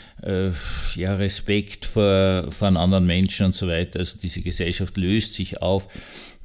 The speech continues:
auf irgendwas, was, wo du nicht einmal mehr sagen kannst, Steinzeit, weil die in der Steinzeit waren ziemlich gescheit, die haben schon gewusst, wenn wir uns gegenseitig umbringen, sterben wir aus,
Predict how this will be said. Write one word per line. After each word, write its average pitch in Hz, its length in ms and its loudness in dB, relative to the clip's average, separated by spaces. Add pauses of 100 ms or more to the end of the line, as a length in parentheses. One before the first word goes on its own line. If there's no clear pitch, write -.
(140)
auf - 500 -8
irgendwas, 110 680 2
was, - 580 -2
wo 85 240 -4
du 90 100 0
nicht 104 180 4
einmal 98 180 6
mehr 95 140 6
sagen 92 300 4
kannst, 95 300 2
Steinzeit, 85 720 0
weil 92 100 0
die 98 140 0
in 92 60 6
der 90 100 2
Steinzeit 90 560 0
waren 87 220 0
ziemlich 98 360 2
gescheit, 90 400 -4
die 92 80 0
haben 92 120 2
schon - 160 -6
gewusst, 98 300 -6
wenn 92 120 0
wir 92 40 2
uns 87 120 -2
gegenseitig 87 540 -2
umbringen, 92 420 0
sterben 82 300 -2
wir 80 120 -2
aus, 110 400 2